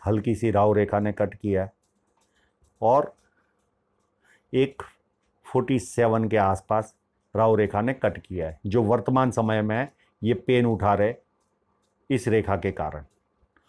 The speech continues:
और उसके बाद एक ट्रायंगल बन रहा है। इस पीरियड में ये बहुत ज़्यादा प्रॉपर्टियाँ परचेज करेंगे। ये जो पाँच छः साल का पीरियड होगा, ये बहुत ज-, ज़्यादा प्रॉपर्टियाँ करे-,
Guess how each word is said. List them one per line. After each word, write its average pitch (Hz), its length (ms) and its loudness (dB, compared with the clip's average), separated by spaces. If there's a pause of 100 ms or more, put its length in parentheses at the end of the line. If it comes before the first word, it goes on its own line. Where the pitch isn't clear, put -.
(180)
और 120 240 -2
उसके 156 300 -2
बाद 131 240 2
एक 180 220 -4
ट्रायंगल 123 400 2
बन 104 240 0
रहा 120 140 2
है। 139 120 -8 (280)
इस 151 160 2
पीरियड 127 320 2
में 156 120 0
ये 147 120 2
बहुत 113 580 0
ज़्यादा 127 280 2
प्रॉपर्टियाँ 117 600 -2
परचेज 104 380 -2
करेंगे। 85 460 -8 (680)
ये 123 100 2
जो 131 120 2
पाँच 135 360 -2
छः 139 160 -2
साल 123 260 0
का 123 100 0
पीरियड 120 380 2
होगा, 113 340 0 (400)
ये 107 100 -2
बहुत 113 340 0
ज-, 101 120 -8 (240)
ज़्यादा 120 280 2
प्रॉपर्टियाँ 120 520 2
करे-, 113 340 2